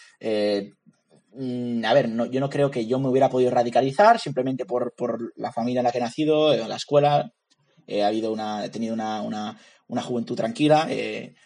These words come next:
eh, por suerte no me ha faltado nada, pero claro, puede ser muy distinto en otras cosas. Entonces hay muchas dimensiones, ¿eh?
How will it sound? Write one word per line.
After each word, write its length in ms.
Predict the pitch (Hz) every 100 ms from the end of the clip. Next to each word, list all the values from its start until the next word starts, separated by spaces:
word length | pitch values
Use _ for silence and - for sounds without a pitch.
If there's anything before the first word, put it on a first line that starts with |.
| -
eh, 240 | - 98
por 100 | 123
suerte 240 | 117 117 123
no 60 |
me 80 | 117
ha 20 |
faltado 240 | 120 120 123
nada, 240 | 147 190
pero 160 | 151 117
claro, 340 | 165 135 - -
puede 180 | 165
ser 140 | 196 202
muy 100 | 220
distinto 320 | 147 143 117
en 60 | 117
otras 180 | -
cosas. 220 | - - -
Entonces 280 | 123 147 156
hay 120 | 208
muchas 400 | 262 262 262 220
dimensiones, 640 | 170 123 - 147 113 -
¿eh? 180 | 104